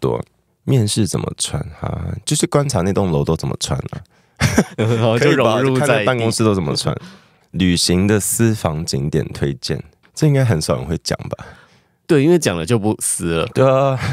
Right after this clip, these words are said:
Speaker 1: <laughs> 会讲些假的。哎，但我去日本很喜欢去观察那个每个地方的吸烟室，<laughs> 因为，因为日本是一个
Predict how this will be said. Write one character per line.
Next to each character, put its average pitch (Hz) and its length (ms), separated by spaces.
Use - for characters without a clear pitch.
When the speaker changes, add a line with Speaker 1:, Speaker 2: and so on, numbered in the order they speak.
Speaker 1:
<laughs> - 280
会 320 80
讲 92 180
些 92 160
假 50 300
的。 - 100
哎， - 80
但 180 120
我 131 80
去 131 160
日 120 160
本 73 140
很 82 80
喜 82 100
欢 69 160
去 - 160
观 87 260
察 85 180
那 67 180
个 - 200
每 95 160
个 87 140
地 101 180
方 90 260
的 82 240
吸 - 280
烟 98 200
室， 101 400
<laughs> - 180
因 180 80
为， 190 80
因 165 100
为 185 100
日 190 100
本 87 200
是 120 100
一 123 60
个 92 200